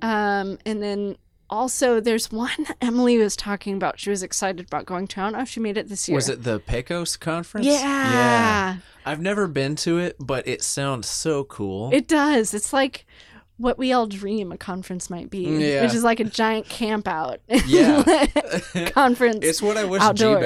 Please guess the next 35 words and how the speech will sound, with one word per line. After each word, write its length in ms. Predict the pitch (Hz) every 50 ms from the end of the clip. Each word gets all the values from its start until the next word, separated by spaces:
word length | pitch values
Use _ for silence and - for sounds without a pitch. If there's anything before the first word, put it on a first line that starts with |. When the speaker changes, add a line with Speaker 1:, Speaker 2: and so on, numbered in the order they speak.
| 101 95 95
Speaker 2:
G 60 | -
bac 20 |
was. 440 | 101 95 92 87 82 82 87 - - -
Speaker 1:
Oh, 220 | - - - - -
that'd 140 | - 294 269
Speaker 2:
'Cause 80 | 160 156
Speaker 1:
be 40 | 226
Speaker 2:
it's 120 | 214 185 -
in 60 | 196
the 60 | 180 190
Speaker 1:
awesome. 200 | - - 196 185
Speaker 2:
perfect 220 | 160 160 98 -
location 640 | 107 98 92 - - 120 131 180 180 - 104 82 80
for 240 | - 82 76 73 73
it. 160 | 95 117 - - - - - _ -
Speaker 1:
Yeah, 180 | - 359 330 262
there's, 300 | 240 247 294 320 - -
and 180 | - - 302 330
that's, 220 | 370 370 370 - - -
I 40 | -
remember 320 | 277 285 311 339 359 339 339
asking 560 | 233 220 240 254 247 - - 214 214 196 202
someone 520 | - - 196 190 190 180 180 175 185 165 _ _ _ _ _ _ _ _ _ _ _ - - -
who 60 | 226
was 140 | 226 226 226
involved 400 | 220 220 208 196 196 202 202 190
in 120 | 196 190
putting 280 | - - 196 196 190 196
G 160 | - 190 190
bac 300 | 185 170 156 165 - - -
on 180 | - 196 185 185
this 240 | 180 185 - - -
year, 380 | 190 190 180 175 170 160 190 - _ _ - - - - _ _ _ _ _ -
um, 540 | 208 214 202 185 185 165 156 156 - - 175 _ _ _ _ _ _ _ _ _ _ _ _ _ _ -
or 280 | 220 214 208 190 -